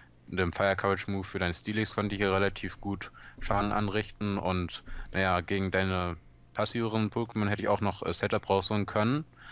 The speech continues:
Aber ja, ich musste erstmal den richtigen Moment abwägen, da Feuersturm nur fünfzig Prozent um und bei macht je nach Set und ja,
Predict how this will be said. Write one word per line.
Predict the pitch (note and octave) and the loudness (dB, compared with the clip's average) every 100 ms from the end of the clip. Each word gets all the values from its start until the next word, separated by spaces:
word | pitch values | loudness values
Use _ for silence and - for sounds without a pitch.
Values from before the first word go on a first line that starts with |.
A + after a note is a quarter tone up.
| - - | -18 -2
Aber | - G#2 G2+ G2 | 2 4 6 4
ja, | F2 F2+ F2 | 4 2 2
ich | G#2 | -2
musste | G2 G2 | -6 -6
erstmal | - G2+ | -4 -2
den | F#2 | 0
richtigen | G#2+ - G#2 | -2 0 0
Moment | F#2+ F#2+ | 0 0
abwägen, | F#2 - G2 G2+ G2 F2+ | -2 -2 -2 0 0 2
da | F2 E2 D#2+ - - - | 4 4 0 -6 -18 -8
Feuersturm | - G2+ F#2+ - G2+ G2 F#2+ F2+ - | 2 4 2 -2 0 0 0 -2 -4
nur | F#2 E2+ | -2 -2
fünfzig | - F#2+ - F#2 - | -2 -6 -4 -8 -8
Prozent | - - F#2+ G2 | -12 -2 0 0
um | G2 | 0
und | G2 F2+ | -2 2
bei | F#2 F2+ | 2 4
macht | F2 E2 | 2 0
je | F2+ | -2
nach | E2+ E2+ | 0 -2
Set | - E2+ - | 0 -2 -2
und | - D2+ D2 C#2+ - - - - - - | -6 -4 -4 -6 -8 -16 -20 -20 -20 -2
ja, | D#2+ D2+ | 0 0